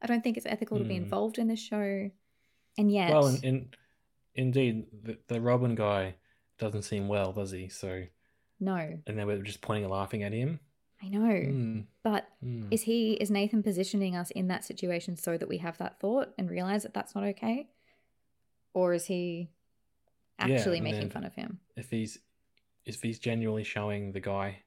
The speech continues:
Speaker 2: as he is,
Speaker 1: Is it
Speaker 2: then
Speaker 1: our
Speaker 2: that's
Speaker 1: fault
Speaker 2: him.
Speaker 1: that we're laughing at him?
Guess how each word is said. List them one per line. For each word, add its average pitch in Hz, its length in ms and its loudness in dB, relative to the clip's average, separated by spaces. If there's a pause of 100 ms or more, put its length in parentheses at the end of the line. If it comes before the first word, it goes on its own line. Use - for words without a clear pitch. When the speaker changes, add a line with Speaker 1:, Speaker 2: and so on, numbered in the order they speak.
(120)
Speaker 2:
as 104 180 -8
he 98 220 -4
is, 110 360 -8 (800)
Speaker 1:
Is 180 120 0
it 165 120 -2
Speaker 2:
then 175 120 0
Speaker 1:
our 185 100 2
Speaker 2:
that's - 100 -8
Speaker 1:
fault 156 140 2
Speaker 2:
him. 101 120 0
Speaker 1:
that - 140 -4
we're 170 180 0
laughing - 380 -4
at - 120 -8
him? 185 280 -8